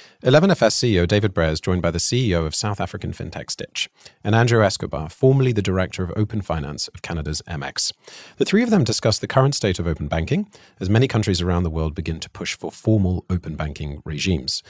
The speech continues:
They discuss use cases for open banking, how regulation will help countries embed open banking more effectively into financial services,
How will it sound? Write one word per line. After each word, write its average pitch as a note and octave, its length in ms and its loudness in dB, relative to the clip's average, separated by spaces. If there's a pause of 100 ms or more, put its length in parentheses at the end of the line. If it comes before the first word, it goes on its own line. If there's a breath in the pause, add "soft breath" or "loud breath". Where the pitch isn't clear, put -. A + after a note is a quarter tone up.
(300 loud breath)
They C3 100 6
discuss - 340 2
use D#3+ 160 6
cases G#2+ 320 2
for F#2+ 120 0
open E2+ 180 -2
banking, A2 320 0
how C3+ 160 4
regulation B2 580 2
will F#2+ 120 0
help A2 260 0
countries G2+ 360 -2
embed F#2 280 0
open F2 220 -2
banking E2+ 280 -4
more D#2 160 -6
effectively D#2 480 -2
into D2+ 160 -10
financial D2+ 400 -6
services, E2 520 -2